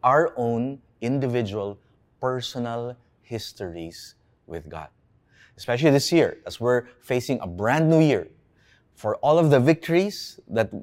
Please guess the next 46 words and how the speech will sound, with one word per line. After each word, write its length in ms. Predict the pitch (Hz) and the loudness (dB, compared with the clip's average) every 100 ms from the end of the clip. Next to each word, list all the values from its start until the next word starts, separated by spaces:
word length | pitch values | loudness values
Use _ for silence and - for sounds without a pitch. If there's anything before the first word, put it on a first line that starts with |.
| 85 - | -10 -4
that 240 | 107 104 | -4 -2
we 240 | 123 127 | 2 4
will 200 | 123 120 | 6 4
experience 500 | 123 113 - 139 143 | 0 -4 -6 -2 -2
this 240 | 131 117 - | -2 -6 -4
year 140 | 143 | -6
and 140 | - 107 | -6 -8
for 140 | 127 | -4
all 100 | 123 | -2
of 120 | 120 | -2
the 80 | 101 | -6
battles, 840 | 90 87 101 113 175 - - - - _ _ _ - | -6 -6 -6 -6 -10 -12 -20 -20 -20 _ _ _ -8
okay, 120 | 110 | -6
that 220 | 107 104 | -4 -4
we 140 | 120 | -2
will 180 | 113 117 | 0 -2
experience 480 | 110 - - 113 110 | -4 -10 -6 -6 -4
this 240 | 107 - | -10 -12
year, 280 | 117 123 - _ _ _ _ - | -12 -10 -12 _ _ _ _ -8
we 160 | 117 | -2
need 340 | 123 127 156 156 | 0 0 -2 -2
to 80 | 135 | -2
develop 540 | 117 104 110 117 - | -2 -2 -2 -4 -6
a 80 | 107 | -10
history 360 | 107 98 107 | -10 -10 -12
with 220 | 90 95 87 | -10 -10 -12
God. 220 | 85 82 _ _ _ _ _ | -14 -16 _ _ _ _ _
Hindi 380 | - 165 170 180 | -2 2 4 6
wartime. 720 | 165 156 165 151 170 127 104 101 _ | 8 8 6 4 0 -2 -4 -12 _
Okay, 200 | - 139 | -4 0
when 180 | 160 156 | 4 4
you 80 | 170 | 4
get 240 | 139 180 | 4 4
to 160 | 185 175 | 6 6
war, 520 | 147 139 175 123 139 123 | 6 6 4 4 2 2
that 220 | 156 156 | 2 2
is 120 | 131 | 0
not 200 | 147 - | 0 -2
the 100 | 135 | -6
time 300 | - 151 151 | -6 -8 -4
to 80 | 135 | -2
build 260 | 127 131 | 0 0
a 60 | 107 | -2
history 400 | 135 127 123 104 | -6 -6 -6 -6
with 100 | 90 | -6
God. 240 | 113 104 | -10 -12